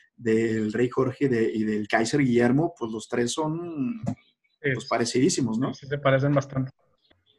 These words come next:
Speaker 2: Eh, me hicieron recordar también, ahorita que estamos también con la onda de las series, este, en uno, si no mal recuerdo, en uno de los episodios de, de esta serie que sacó Netflix que se llama El último zar, que habla sobre, eh, los últimos años de la dinastía Romanov en, en Rusia, después, antes de la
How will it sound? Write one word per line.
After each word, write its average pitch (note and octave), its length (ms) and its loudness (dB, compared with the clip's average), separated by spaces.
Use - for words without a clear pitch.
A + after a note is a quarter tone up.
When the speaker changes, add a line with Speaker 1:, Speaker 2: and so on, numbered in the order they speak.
Speaker 2:
Eh, C#3+ 140 2
me C#3+ 40 6
hicieron D#3+ 220 4
recordar D3+ 380 6
también, D#3+ 460 2
ahorita C#3+ 200 0
que C#3+ 60 4
estamos D3+ 300 -2
también D3 260 0
con C#3+ 140 2
la C3+ 80 2
onda D3+ 140 4
de D3+ 40 8
las C3 120 4
series, D#3 400 2
este, C#3 260 2
en D3 100 6
uno, F#3+ 320 2
si E3+ 120 -4
no D#3+ 60 2
mal F#3+ 100 6
recuerdo, G3+ 300 6
en G3 40 2
uno G3+ 100 4
de G3+ 60 6
los D#3 160 4
episodios D#3+ 600 2
de, C#3 100 4
de B2 240 0
esta D3 180 0
serie E3 200 4
que D#3 100 2
sacó D3 220 2
Netflix D#3+ 400 0
que D#3 100 -4
se C#3 80 2
llama C#3+ 540 4
El C#3 100 -2
último C#3+ 420 0
zar, D3+ 260 4
que D3 120 2
habla C#3 160 6
sobre, B2 380 -4
eh, C3 100 -4
los B2+ 160 -2
últimos C#3+ 260 0
años C#3+ 180 2
de C3+ 60 2
la B2+ 100 4
dinastía C3 600 4
Romanov C3 340 2
en, B2+ 160 0
en B2+ 200 -6
Rusia, D3+ 320 2
después, C#3+ 280 -4
antes C3+ 220 -2
de C3+ 60 -2
la A#2+ 260 -4